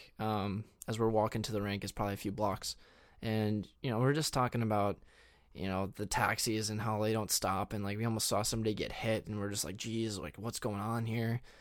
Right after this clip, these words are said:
And then we, you know, made our way. And, um, there's, like, right where we enter, there's just a ton of fans that are just, like, trying to get autographs. And then, so we're, like, kinda brushing through there. We make our way through there. And, um,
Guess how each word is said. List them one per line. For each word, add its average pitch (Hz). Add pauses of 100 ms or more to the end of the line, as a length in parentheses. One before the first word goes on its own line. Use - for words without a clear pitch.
(340)
And 107
then 107
we, 113
you 113
know, 104
made 113
our 113
way. 107
And, 98 (720)
um, 101
there's, 113 (100)
like, 101
right 113
where 113
we 107
enter, 101
there's 104
just 104
a -
ton 117
of 101
fans 101
that 101
are 104
just, 104
like, 110
trying 123
to 113
get 113
autographs. 107
And 123
then, 104 (340)
so -
we're, 117
like, 107 (400)
kinda 123
brushing 120
through 120
there. 113
We 107
make 113
our 113
way 110
through 101
there. 107
And, 101 (420)
um, 104